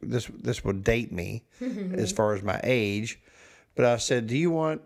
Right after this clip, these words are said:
Speaker 1: a Pinto I guess would be a smart car today,
Speaker 2: Hmm.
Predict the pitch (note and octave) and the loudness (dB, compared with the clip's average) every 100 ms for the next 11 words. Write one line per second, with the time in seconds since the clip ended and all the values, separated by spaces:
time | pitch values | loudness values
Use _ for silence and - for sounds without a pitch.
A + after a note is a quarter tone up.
0 | - G2 - D#3 C#3 A2+ F#2 A#2 D3 - | -2 2 4 2 2 2 4 0 -4 -12
1 | _ - G#2+ A2 G#2+ G#2+ G#2 G2+ - B2 | _ -2 2 2 0 0 2 0 2 2
2 | A#2+ - - F2+ F2 F#2+ G#2+ A2 F#2+ G2 | 2 2 0 2 2 -2 0 2 2 0
3 | A2+ _ - G#3+ G#3 | -6 _ -6 -6 -6